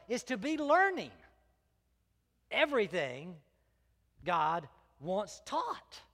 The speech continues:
all of His commands. So if, if we have a church,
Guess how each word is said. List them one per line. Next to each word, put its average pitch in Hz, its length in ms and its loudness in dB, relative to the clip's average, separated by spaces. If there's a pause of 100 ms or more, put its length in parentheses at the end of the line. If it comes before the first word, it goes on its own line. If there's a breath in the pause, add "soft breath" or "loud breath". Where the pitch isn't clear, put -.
(1080)
all 262 200 -4
of 233 80 -4
His 226 140 -8
commands. 247 480 -8 (1400)
So 202 80 -6
if, 185 180 -6
if 208 140 -4
we 208 260 -2 (340 soft breath)
have 277 280 -2
a 247 80 0
church, - 720 -2